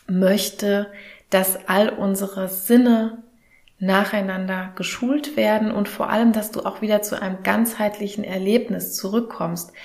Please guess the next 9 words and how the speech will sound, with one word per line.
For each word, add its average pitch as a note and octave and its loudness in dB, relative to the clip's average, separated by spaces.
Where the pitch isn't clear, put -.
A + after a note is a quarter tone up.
Nach A#3+ 2
dieser A3+ 0
Übung A3 0
wirst G#3+ -4
du G#3+ -4
vielleicht G3+ -2
überrascht G3 -2
sein, G3 -2
oh, G#3 2